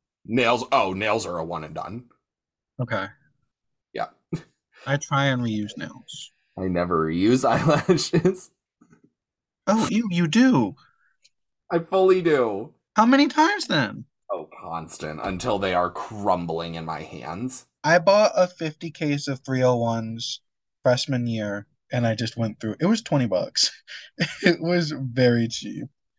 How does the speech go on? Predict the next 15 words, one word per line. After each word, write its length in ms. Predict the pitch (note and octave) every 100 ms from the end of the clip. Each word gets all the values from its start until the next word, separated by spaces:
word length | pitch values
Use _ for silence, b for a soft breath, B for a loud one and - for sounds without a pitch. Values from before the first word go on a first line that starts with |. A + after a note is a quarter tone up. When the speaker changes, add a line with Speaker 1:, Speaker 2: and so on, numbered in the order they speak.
| _ _ _
Speaker 1:
I 100 | C#3
also 260 | C#3 C#3 B2+
don't 240 | A#2+ G#2+
use, 300 | F#2 E2 D2+
like, 260 | D2+ D2+ -
three 220 | - C2+
oh 80 | G#1+
ones, 360 | B1 A1+ E2 -
though. 300 | C#2+ F2+ F#2+ _ _ _ _ _
Speaker 2:
Well, 160 | B2+ A#2+
I 100 | A#2+ E3+
like 260 | G#2 G#2
to 80 | -
have 220 | A#2+ A2+
spiders. 800 | - - C3+ - - - - -